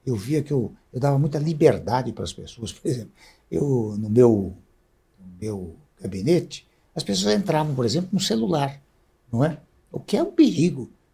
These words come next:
porque você, você nunca <laughs> sabe o que o sujeito vai dizer, é um perigo, né? É, mas é um arrependimento mínimo, né? É, quanto à administração pública, é interessante, eu,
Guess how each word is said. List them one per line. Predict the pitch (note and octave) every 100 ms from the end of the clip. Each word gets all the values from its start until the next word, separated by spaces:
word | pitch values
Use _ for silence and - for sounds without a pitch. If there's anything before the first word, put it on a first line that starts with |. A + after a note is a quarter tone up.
| _ -
porque | B2+ -
você, | C#3+ C#3+ C3 E3+ F3 - - _ _ _
você | - C#3+ A2 F#3+
nunca | G#3 A3 -
<laughs> |
sabe | - - F#3+
o | D#3+
que | C3
o |
sujeito | - B2+ C3
vai | A#2+ A#2
dizer, | A2 A#2 E3 - _ _ _ _ -
é | G#3
um | G3+
perigo, | C#4+ D#3 B2 A2+ F#2+
né? | G2+ G#3+ - _ _ _ - -
É, | A#2 A2 - F#4+
mas | G4+ F4
é |
um | G4
arrependimento | B3+ D3+ C3+ A#2+ D#3+ D3+
mínimo, | B2+ A#2+ F2+ F2 F#2+
né? | C#3 - - _ _ _
É, | - A2+ G#2+ G2 -
quanto | B3+ C4+ -
à | B2 G#2+
administração | A2+ B2 A2+ G2 - F2+ - A#2+ F#2+ - -
pública, | A3+ E3 A#2 G2+ - - F#2 - _ _ _ _ - -
é | A#2+ A#2
interessante, | B2 E3 D#3 G#2 - B2+ B2+ A#2+ C3+
eu, | C3+ C3 A#2+ G#2+